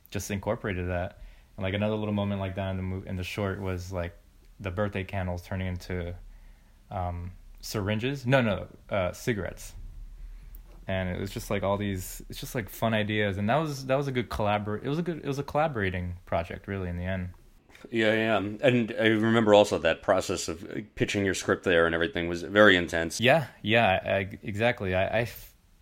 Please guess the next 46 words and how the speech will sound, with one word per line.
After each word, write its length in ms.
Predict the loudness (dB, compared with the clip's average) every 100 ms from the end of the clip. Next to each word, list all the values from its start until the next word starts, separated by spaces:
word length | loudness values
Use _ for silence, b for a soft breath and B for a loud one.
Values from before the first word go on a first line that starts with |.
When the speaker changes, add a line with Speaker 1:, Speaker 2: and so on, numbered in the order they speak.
| _ _ -20 -4
Speaker 1:
I, 260 | 0 0 -2
I 100 | -2 -2
don't 160 | 0
think 180 | -2 0
I 60 | 0
was 280 | 0 0
the 120 | -2 -4
best 720 | 0 2 2 -2 -12 -12 -2
at 320 | 2 2 0
s-, 380 | -10 -14 -14 -18 _ _
storytelling, 1080 | -18 -6 -2 -2 -2 0 0 0 -2 -4 -8
s-, 280 | -12 -14 -16 -8
uh, 320 | -6 -4 -6 -10 b b -2
not 140 | -2
to 60 | 0
say 140 | 2
that 80 | 4
I 60 | 4
am 140 | 2
now, 220 | 2 2
but 140 | 0 -2
definitely 360 | -2 0 -2
then. 420 | 0 -2 -2 -6 -4
Um, 420 | -4 -4 -6 -10 -14 -20 -20 _ -8
I 60 | -4
had 160 | -2
done, 160 | 0 0
like, 120 | -2
an 240 | -4 -6 -8
intermediate, 600 | -10 -8 -6 -6 -6 -8
I 120 | -8 -8
think, 380 | -8 -6 -8 -8
and 300 | -6 -2 0
then 360 | 0 0 -2
Sight 200 | -2 -2
and 100 | -2
Sound 220 | 0 -2 0
stuff, 320 | -4 -4 -2
and 360 | -2 -2 -4 -8 -16 _ -20 -4
all 140 | 0 0
of 60 |
them 140 | 0 -2
were 120 | -4
kinda 280 | -4 -2 -2
just, 200 | -4 -8
like, 180 | -10